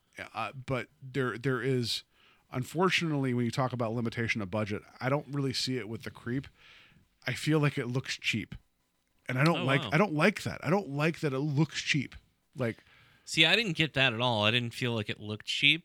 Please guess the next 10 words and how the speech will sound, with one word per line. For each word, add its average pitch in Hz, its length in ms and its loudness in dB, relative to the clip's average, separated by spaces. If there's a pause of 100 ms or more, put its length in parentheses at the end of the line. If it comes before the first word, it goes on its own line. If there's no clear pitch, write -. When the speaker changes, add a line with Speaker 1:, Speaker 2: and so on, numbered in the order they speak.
(120)
Speaker 2:
but, 113 380 -2 (320)
um, 101 640 -6 (760)
to - 100 -6
be 120 140 4
fair, 131 640 0
I 113 120 0
was 117 180 -2
more, 117 440 -4 (320)
my 127 140 -8
focus 143 420 -8